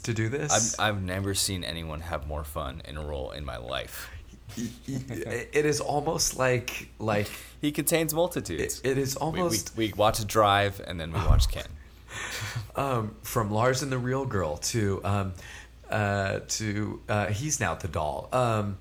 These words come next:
Speaker 1: uh, uh, do you ever see Lars and the Real Girl?
Speaker 2: Uh, no.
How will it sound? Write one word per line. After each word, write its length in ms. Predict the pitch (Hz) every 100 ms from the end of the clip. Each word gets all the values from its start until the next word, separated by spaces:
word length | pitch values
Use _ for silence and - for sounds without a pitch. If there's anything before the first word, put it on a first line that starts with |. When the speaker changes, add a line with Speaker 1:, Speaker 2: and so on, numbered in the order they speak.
| 123
Speaker 1:
uh, 40 | 110 - -
uh, 100 | -
do 180 | - 147
you 60 |
ever 120 | 170 156
see 160 | -
Lars 260 | 147 147 147
and 80 | 151
the 40 |
Real 80 | 147
Girl? 300 | 151 151 156 - -
Speaker 2:
Uh, 380 | 92 85 82 76
no. 100 | 64